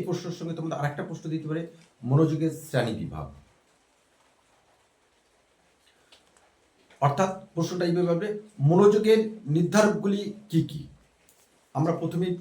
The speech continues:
আলোচনা করে দিচ্ছি। এই প্রশ্নগুলো মনোযোগ থেকে তোমরা করবে, অর্থাৎ অ্যাটেনশন থেকে। এবার তোমরা করবে স্মৃতি থেকে, অর্থাৎ মেমোরি থেকে কি প্রশ্ন করবে? মেমোরি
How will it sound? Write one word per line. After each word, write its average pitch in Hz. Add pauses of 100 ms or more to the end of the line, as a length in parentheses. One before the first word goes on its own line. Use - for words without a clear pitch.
(140)
আলোচনা 131
করে 117
দিচ্ছি। 120 (800)
এই 185
প্রশ্নগুলো 185 (200)
মনোযোগ 165
থেকে -
তোমরা 123 (100)
করবে, 76 (920)
অর্থাৎ 185 (460)
অ্যাটেনশন 156 (120)
থেকে। - (1700)
এবার 185 (1600)
তোমরা 135
করবে 147 (960)
স্মৃতি 208
থেকে, 135
অর্থাৎ 139
মেমোরি 208
থেকে 180
কি 214 (100)
প্রশ্ন - (120)
করবে? - (1500)
মেমোরি 202